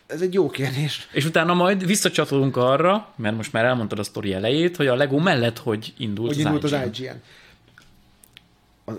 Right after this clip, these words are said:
Speaker 1: a Lego az úgy jött, hogy én jártam tárgyalni partnerekhez,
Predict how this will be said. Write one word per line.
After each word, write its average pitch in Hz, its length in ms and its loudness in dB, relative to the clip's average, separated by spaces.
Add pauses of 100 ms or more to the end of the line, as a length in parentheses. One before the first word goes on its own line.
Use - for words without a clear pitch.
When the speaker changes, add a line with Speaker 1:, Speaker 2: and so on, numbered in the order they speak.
Speaker 1:
a 107 60 -6
Lego 175 380 2
az 131 80 -2
úgy 160 200 -2
jött, 160 440 -4 (180)
hogy 127 840 -4 (2250)
én 131 200 -8
jártam 151 440 -2
tárgyalni 127 480 -2
partnerekhez, 156 920 -10